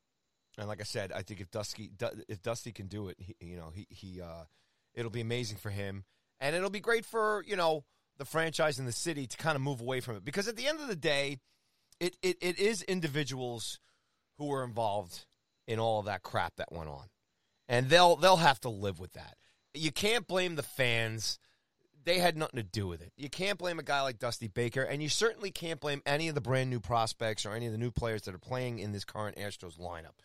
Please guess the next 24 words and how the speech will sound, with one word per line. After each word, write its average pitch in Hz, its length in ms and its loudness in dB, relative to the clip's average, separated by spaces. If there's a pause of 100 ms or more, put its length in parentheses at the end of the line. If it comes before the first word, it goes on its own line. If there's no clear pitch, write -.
(540)
So 123 460 0 (120)
they 151 260 4
are 160 160 10
a 117 40 2
damn 135 320 6
good 135 240 2
team. 123 480 -2
They're 131 220 2
gonna 123 220 -4
be 123 260 2
there 120 180 4
at 117 140 0
the 110 160 0
end. 110 440 -2
They 139 180 -2
could 135 340 -4
be 123 80 -4
Yankee 117 400 -4
slayers. 107 500 0
There's 90 240 -10
no 135 320 0
doubt 117 280 2
about 101 360 0
it. 101 140 -4